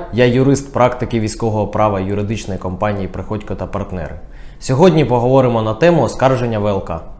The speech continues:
Військово-лікарська експертиза спрямована на те, щоб визначити придатність людини до військової служби. Водночас, згідно з висновком такої експертизи,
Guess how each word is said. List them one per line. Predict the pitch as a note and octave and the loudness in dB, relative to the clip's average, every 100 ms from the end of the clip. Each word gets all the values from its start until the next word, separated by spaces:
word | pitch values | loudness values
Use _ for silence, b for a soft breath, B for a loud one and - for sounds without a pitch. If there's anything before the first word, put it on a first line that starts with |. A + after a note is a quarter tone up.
| - - - - - G#2+ | -16 -18 -18 -18 -12 -6
Військово-лікарська | G#2+ - D#3+ D3 C3+ C3 B2+ A2+ | -4 4 6 6 4 2 0 -2
експертиза | G#2+ - A#2+ - F#3 C3 | -4 -6 0 4 4 4
спрямована | - - A2+ B2+ A#2+ G#2+ | 0 -2 0 2 2 2
на | G2+ G2 | 0 0
те, | C#3+ F3+ F3 | 2 2 0
щоб | - G#2+ G2 | -6 -4 2
визначити | C#3 B2+ - G#2 | 2 0 -2 -6
придатність | - G#2 A2+ G#2+ F#2+ - | -4 0 0 0 -4 -4
людини | F#2+ B2+ D3 | -2 0 2
до | A2+ G2 | 2 0
військової | F#2 - A#2 G#2+ | -2 -2 0 0
служби. | - F2+ D#2 - - b b b - | -2 -4 -6 -10 -14 b b b -4
Водночас, | G#2+ D#3 F3+ C#3+ | 2 4 4 2
згідно | F#2 G2+ C3+ A#2+ | -2 0 2 2
з | G#2 | 0
висновком | B2+ B2+ G2+ G2+ G2+ | 0 -2 -4 -4 -4
такої | - A#2 G2+ | -2 0 0
експертизи, | - G2 G2 D#3+ E3+ | -4 -8 0 4 4